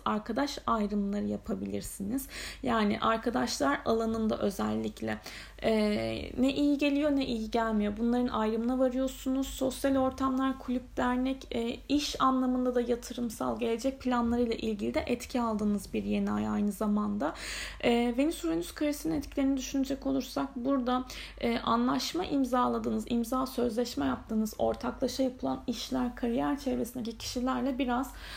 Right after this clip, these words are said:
e, sıkıntı çıkabilir. İşin işleyişi, gidiş şekli değişebilir birden. Özellikle kadın, e, patronlar, kadın figürler veya eğlence, sanat sektörüyle ilgili bir iş yapıyorsanız burada da,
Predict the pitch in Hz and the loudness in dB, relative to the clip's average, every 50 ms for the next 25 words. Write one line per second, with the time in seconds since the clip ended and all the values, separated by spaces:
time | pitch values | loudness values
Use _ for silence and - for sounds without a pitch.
0 | - - - - - 240 240 233 233 247 254 233 - - 262 - - 262 247 254 | -14 -14 -10 -2 0 2 2 2 2 0 0 -2 -2 -4 -4 0 2 0 0 0
1 | 254 247 - - - - - 233 233 226 226 247 247 - - - - - 254 254 | -2 -4 -4 -6 2 2 2 2 2 0 0 0 0 0 -4 -4 -2 2 2 2
2 | - - - - 233 220 - - 254 247 240 226 226 - 254 214 220 208 214 247 | 2 0 -2 -4 -2 -2 -2 0 2 4 4 2 2 -2 -4 -2 -2 0 0 0
3 | 247 - - - 254 247 247 - 247 208 247 233 226 208 - - 226 208 208 202 | -2 -2 0 0 0 0 0 -2 -2 2 2 2 2 2 2 2 0 2 2 0
4 | 214 208 208 - 208 208 202 196 196 220 226 254 294 - - 247 240 214 226 247 | 0 0 0 0 0 0 0 0 2 4 4 4 4 2 0 0 0 2 2 2
5 | 240 240 247 254 254 - 240 240 240 - - 254 226 208 214 262 285 294 - - | 2 4 2 0 -2 0 -2 -2 -2 -2 0 0 0 2 2 2 0 0 -2 -8
6 | - - - - - - - - 233 226 220 220 220 - 247 233 226 - 240 226 | -14 -14 -14 -14 -16 -12 -4 0 2 2 2 2 2 2 2 2 2 0 -2 0
7 | 220 220 226 226 214 - 254 247 254 262 269 269 - - 247 208 208 226 208 208 | 2 0 0 -2 -2 0 0 2 2 2 0 -2 -2 -4 -4 -2 0 2 2 2
8 | 214 220 226 226 - - 233 226 226 226 226 - 226 226 226 233 240 240 240 247 | 2 0 -2 -4 -2 -2 0 0 0 -2 -2 0 2 2 4 4 4 2 0 0
9 | 254 262 - 254 247 277 302 294 - - 262 247 254 - - 240 240 262 247 240 | -2 -2 -2 0 2 2 0 -2 -2 -2 -2 -2 -2 0 -2 0 2 2 2 2
10 | - - 226 220 214 202 208 220 202 226 226 226 - 247 233 - - 233 214 - | 0 0 0 0 2 2 0 0 0 -2 -2 -2 -2 -2 -2 -2 -4 -4 -4 -2
11 | - 240 220 214 - 277 294 247 - - 247 240 226 240 220 214 233 269 294 - | -2 -2 -2 -2 0 -2 -2 0 0 0 0 2 2 2 2 4 4 4 2 2